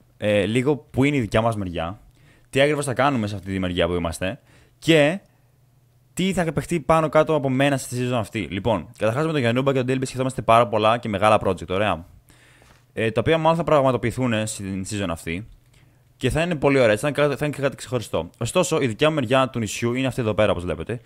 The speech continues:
Το έκανα κλίμα την πρώτη μέρα και θα σας πω γιατί. <clears throat> Βασικά, δεν θα σας πω γιατί, θα κάνω zoom in σε ένα σημείο και θα σας πω μία λέξη και θέλω από εσάς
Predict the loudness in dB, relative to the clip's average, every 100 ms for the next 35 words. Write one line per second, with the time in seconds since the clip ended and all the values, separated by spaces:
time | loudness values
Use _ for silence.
0 | _ 0 2 2 0 -2 -2 -2 -2 -2
1 | -2 -4 -8 -20 -20 -20 _ -4 0 0
2 | 2 2 4 2 -2 -8 _ _ -14 -12
3 | -12 -16 -6 -4 0 -2 -2 _ -20 _
4 | _ -4 2 2 2 0 0 0 -2 0
5 | 2 0 0 -2 -2 0 0 -2 -8 -2
6 | 0 0 0 0 0 0 -2 -6 _ -20
7 | -20 -20 _ -20 _ _ _ _ _ _
8 | _ _ -2 0 0 2 2 4 4 6
9 | 4 2 -4 0 0 -2 -4 -2 -4